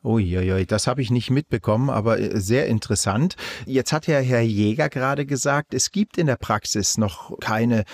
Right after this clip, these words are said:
richtige starke K I, sondern eher Weak A I, schwache K I.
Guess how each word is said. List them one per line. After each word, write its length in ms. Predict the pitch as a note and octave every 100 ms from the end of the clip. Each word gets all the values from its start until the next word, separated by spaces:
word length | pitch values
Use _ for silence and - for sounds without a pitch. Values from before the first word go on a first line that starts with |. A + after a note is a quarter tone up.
| - -
richtige 480 | A2+ B2 - G#2+ A2
starke 640 | - - G#2 G#2+ - G#2+
K 160 | - G2
I, 320 | G2 G#2+ G2
sondern 340 | A2 G#2+ A2
eher 380 | - A#2+ A#2+ A#2+ - -
Weak 340 | A2+ F3 G#3+ C3+
A 260 | A2+ F#2+
I, 120 | G2+ G2+
schwache 420 | - C#3 D#3 F3
K 220 | - G#2+
I. 260 | A2 G#2